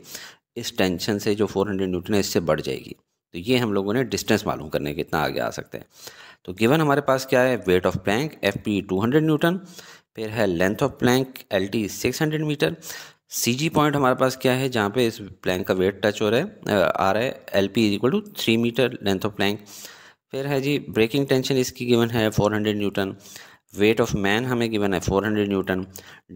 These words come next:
maximum distance of this body हमने मालूम करना है कितना आगे तक जा सकता है। सॉल्यूशन की तरफ आएँ, आपको सबसे पहले पिवट पॉइंट सिलेक्ट करना है, ये या ये। इस पे तो already एक फोर्स लग रही है, लिहाजा इसको हम पिवट पॉइंट नहीं चूज़ करेंगे,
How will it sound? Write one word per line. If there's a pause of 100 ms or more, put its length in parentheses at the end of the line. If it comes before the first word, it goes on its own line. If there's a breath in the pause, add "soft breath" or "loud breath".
(120)
maximum
distance
of (200)
this
body
हमने
मालूम
करना
है
कितना
आगे
तक
जा
सकता
है। (680 loud breath)
सॉल्यूशन
की
तरफ
आएँ, (520 loud breath)
आपको
सबसे
पहले
पिवट
पॉइंट
सिलेक्ट
करना
है, (280)
ये (100)
या (140)
ये। (560 loud breath)
इस
पे
तो
already
एक
फोर्स
लग
रही
है,
लिहाजा
इसको
हम
पिवट
पॉइंट
नहीं
चूज़
करेंगे,